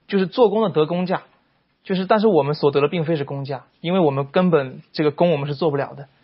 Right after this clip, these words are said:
所以这个上帝给我们的不是工价，而是恩典，就是我们根本不配得，但是今天却给了我们的。然后呢，但是我们有了这个恩典之后，我们也并非什么都不需要做。在第十节说，我们原是他的工作，为要叫我们行善，就是上帝在，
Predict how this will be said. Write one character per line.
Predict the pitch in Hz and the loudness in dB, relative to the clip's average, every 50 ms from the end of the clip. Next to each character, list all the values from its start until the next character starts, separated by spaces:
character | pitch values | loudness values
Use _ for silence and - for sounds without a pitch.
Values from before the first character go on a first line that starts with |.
| _ _ _ _ | _ _ _ _
所 | - - 190 | -2 0 2
以 | 202 180 | 2 2
这 | 156 196 | 2 2
个 | 180 185 | 2 2
上 | - 208 196 | 4 4 2
帝 | 190 170 | 2 2
给 | - 160 175 | 2 4 4
我 | 180 | 4
们 | 147 143 | 4 2
的 | 139 | 0
不 | 131 - | -2 -2
是 | 143 170 165 | -2 -2 -2
工 | 175 170 175 | 0 0 0
价， | 170 175 131 | 2 2 2
而 | - 139 139 | 2 2 0
是 | - - | 0 0
恩 | - 175 170 170 156 | 0 0 0 0 -4
典， | 156 123 - _ _ _ _ _ _ - | -8 -10 -14 _ _ _ _ _ _ -4
就 | 180 | -2
是 | 160 175 | 0 0
我 | 160 | 0
们 | 143 151 | 0 -2
根 | - 175 | -4 -4
本 | 165 139 | -4 -4
不 | 147 143 | -6 -8
配 | - - 202 156 139 | -4 -2 -2 -2 0
得， | 143 143 139 | -2 -4 -4
但 | 147 151 | -4 -4
是 | 143 | -4
今 | - 156 | -4 -4
天 | 160 160 | -2 -2
却 | 160 | -2
给 | 156 160 147 127 | -4 -4 -6 -8
了 | 131 139 | -6 -6
我 | 139 135 | -6 -8
们 | 120 135 | -8 -12
的。 | 143 - - _ _ _ - - - - | -20 -20 -20 _ _ _ -20 -20 -12 -4
然 | - 156 170 | 0 2 4
后 | 202 226 | 4 4
呢， | 214 185 165 165 - - - | 4 4 2 0 -4 -2 2
但 | 247 233 | 2 4
是 | 208 247 | 6 6
我 | 214 170 | 4 4
们 | 170 190 | 4 4
有 | 170 151 | 4 4
了 | 156 | 4
这 | 180 | 4
个 | 185 185 | 4 4
恩 | 202 214 | 4 4
典 | 208 170 156 | 4 2 4
之 | 135 160 170 | 4 2 4
后， | 151 196 175 | 6 6 4
我 | 147 | 4
们 | 139 143 | 4 0
也 | 147 | -2
并 | - 202 202 | -2 0 0
非 | 170 202 196 | 2 2 0
什 | 190 156 | 0 -2
么 | 151 | -4
都 | 156 180 | -4 -4
不 | 175 180 | -4 -4
需 | 156 185 | -2 0
要 | 180 170 | 2 2
做。 | 165 - 185 - - _ _ _ _ _ | 0 0 -4 -8 -8 _ _ _ _ _
在 | - 208 | 0 0
第 | 185 220 190 | 2 2 2
十 | - 185 | 0 2
节 | 160 165 170 | 4 4 4
说， | 156 180 | 6 4
我 | 160 | 4
们 | 147 147 143 | 2 2 0
原 | 147 160 | 0 0
是 | 170 | 2
他 | 175 180 | 2 2
的 | 180 180 | 2 2
工 | - 180 185 190 | 0 -2 -2 0
作， | 180 190 160 - - - - - - _ _ _ _ _ _ _ _ | 0 0 0 -2 -4 -8 -20 -20 -20 _ _ _ _ _ _ _ _
为 | - 208 220 | 4 6 6
要 | 202 185 | 6 6
叫 | - 214 180 | 4 2 0
我 | 147 | 0
们 | 143 135 | -2 -4
行 | - - 147 143 143 | -8 -8 -8 -8 -4
善， | 135 - 165 139 143 | 0 0 0 0 0
就 | 160 165 | -2 -2
是 | 151 160 147 | -2 -2 -4
上 | - - - - 202 165 160 | -6 -6 -2 0 0 0 0
帝 | 156 165 147 | -2 -4 -2
在， | 143 - 156 143 139 139 | 0 2 2 2 2 -2